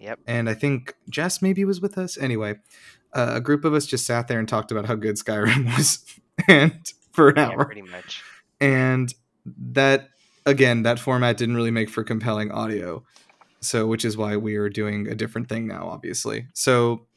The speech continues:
Speaker 2: this is probably not gonna be anything like the other episode. Um, so just addressing that up front, yes, this is,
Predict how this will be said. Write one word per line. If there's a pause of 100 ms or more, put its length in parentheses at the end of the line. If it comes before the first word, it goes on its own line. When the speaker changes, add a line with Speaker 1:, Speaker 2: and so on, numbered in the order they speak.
(140)
Speaker 2:
this
is
probably
not
gonna
be
anything
like
the
other
episode. (580)
Um, (600)
so
just (180)
addressing
that
up
front,
yes,
this
is,